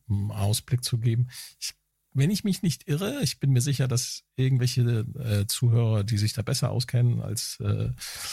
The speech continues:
wir beide, uns da wahrscheinlich korrigieren werden. Aber soweit ich weiß, hatte zum Beispiel der klassische Acht-Operator-F-M-Synthesizer Yamaha F S eins R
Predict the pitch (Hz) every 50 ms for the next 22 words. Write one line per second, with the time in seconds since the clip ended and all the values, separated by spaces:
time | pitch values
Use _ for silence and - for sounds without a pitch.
0 | - - - _ _ - 147 160 160 151 143 151 151 147 139 135 135 127 - -
1 | 131 120 120 117 123 117 113 120 - - - 113 107 104 110 120 143 143 131 127
2 | 131 120 117 117 117 117 117 113 123 110 120 127 123 - - - 160 202 214 -
3 | - - - - 165 196 196 - - 131 165 - 135 123 - 135 127 123 131 -
4 | - 127 117 117 110 117 - - 120 139 - - 127 123 - 123 117 123 - -
5 | - - - - - - _ _ _ _ - 151 - - - - - - 143 123
6 | - 143 131 120 - 90 131 - - - 143 131 127 131 131 123 - - 143 135
7 | 127 - 131 123 123 120 - - 117 127 127 120 117 113 117 117 123 - - 120
8 | 123 113 107 113 139 156 123 - 139 139 135 - - 139 - - - 160 127 -
9 | - - - 123 123 120 123 - - - 117 101 98 127 170 208 269